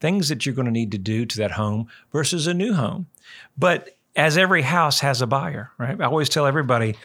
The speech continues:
you know, we sell a lot of properties, we get a lot of houses on the market, and I always say, Mister and Missus Seller, no matter what,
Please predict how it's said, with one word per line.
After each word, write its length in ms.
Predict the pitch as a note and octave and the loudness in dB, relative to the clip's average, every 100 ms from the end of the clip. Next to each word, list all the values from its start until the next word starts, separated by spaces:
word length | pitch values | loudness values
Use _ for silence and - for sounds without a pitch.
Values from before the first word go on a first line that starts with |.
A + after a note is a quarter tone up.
| - - - _ _ | -20 -20 -20 _ _
you 80 | C#3 | 0
know, 80 | C3 | 2
we 80 | |
sell 240 | B2+ E3+ B2 | 4 4 4
a 0 | |
lot 220 | A#2+ C#3+ | 6 6
of 80 | G3+ | 6
properties, 560 | E3 B2 B2 A#2 C3 | 4 4 4 2 0
we 80 | C3+ | -2
get 60 | A2+ | 0
a 20 | |
lot 120 | A2+ | 2
of 60 | B2+ | 4
houses 360 | C#3+ C#3+ D#3+ | 4 2 0
on 100 | F#3+ | -2
the 80 | A3+ | 0
market, 500 | E3+ A2 G#2+ A#2 - _ - | 2 0 0 -4 -6 _ -4
and 80 | A#2 | 0
I 40 | |
always 160 | A#2+ A2+ | 2 2
say, 100 | B2 | 0
Mister 340 | B2+ D3+ - | 0 0 0
and 60 | D#3 | 2
Missus 300 | D3+ D3+ C#3 | 2 2 4
Seller, 480 | D3 C3+ C3+ B2 - - - _ _ _ - | 4 4 2 2 -4 -16 -20 _ _ _ -2
no 300 | C3+ F3 A#3 | 2 2 2
matter 380 | A#3 G3+ F3+ | 2 4 4
what, 560 | C3+ B2 A2+ - - | 2 2 0 -2 -10